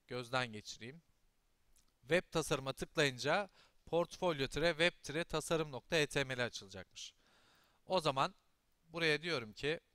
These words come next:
pardon şurayı düzeltiyorum. Portfolyo, şuraya biraz görsel olsun diye bir de şu oklardan koyayım biraz.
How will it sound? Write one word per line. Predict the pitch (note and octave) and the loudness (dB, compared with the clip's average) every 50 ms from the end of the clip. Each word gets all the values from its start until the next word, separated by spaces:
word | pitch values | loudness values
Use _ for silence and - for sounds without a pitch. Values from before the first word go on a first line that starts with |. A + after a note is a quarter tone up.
| _ _ _ _ _ _ _ _ _ _ _ _ | _ _ _ _ _ _ _ _ _ _ _ _
pardon | - A2+ G#2 G2+ F#2+ G#2+ A2+ B2+ | -12 -10 -10 -10 -10 -14 -18 -18
şurayı | A2+ - - A#2+ A2 G#2 G2+ | -18 -18 -16 -14 -14 -14 -14
düzeltiyorum. | G2+ G#2+ A2 G2+ G2+ - - - G2+ G#2 C3+ C#3 _ - _ _ _ _ _ _ _ _ _ _ _ _ _ _ _ _ _ _ _ _ _ _ _ _ _ _ _ _ _ _ | -14 -16 -14 -14 -14 -14 -16 -20 -20 -20 -20 -20 _ -20 _ _ _ _ _ _ _ _ _ _ _ _ _ _ _ _ _ _ _ _ _ _ _ _ _ _ _ _ _ _
Portfolyo, | - - D3+ D3+ D3 - - - - - D#3 D3+ C#3+ B2 A2+ A#2+ A#2+ C3 D#3+ F3+ - _ _ _ _ _ _ _ _ _ _ _ _ _ _ _ _ _ _ _ _ _ _ _ | -10 -6 -6 -6 -6 -8 -12 -14 -6 -4 -2 -2 -2 -2 -4 -4 -4 -4 -4 -6 -8 _ _ _ _ _ _ _ _ _ _ _ _ _ _ _ _ _ _ _ _ _ _ _
şuraya | - - B2+ C3 B2+ B2 | -20 -10 -6 -4 -4 -2
biraz | C3 C3 C3 A#2 - | 0 -2 -2 -2 -4
görsel | - C3 B2+ C3+ B2+ - - E3+ | -4 -4 -2 -2 -2 -4 -4 -2
olsun | D#3+ D3 C#3 B2+ - - C#3 C3 | -2 -2 -2 -4 -6 -10 -10 -6
diye | B2 A#2+ A#2+ A2+ | -2 -2 -2 -2
bir | A#2 A#2 | 0 -2
de | B2 D3+ - - _ _ _ _ _ _ _ _ _ _ _ _ _ _ _ _ _ _ _ _ _ _ | -2 -2 -2 -6 _ _ _ _ _ _ _ _ _ _ _ _ _ _ _ _ _ _ _ _ _ _
şu | - - C#3 | -18 -14 -10
oklardan | B2 B2 - - C3 B2 A#2+ A#2+ A#2+ B2 B2 A#2+ A#2+ | -10 -10 -10 -4 0 2 2 4 4 2 0 -2 -4
koyayım | - G#2+ G2+ G2 G2 F#2+ F#2+ F#2+ | -8 -12 -10 -10 -12 -14 -14 -10
biraz. | G2 G#2+ B2 C#3 - - - - - | -8 -8 -8 -8 -10 -14 -16 -18 -20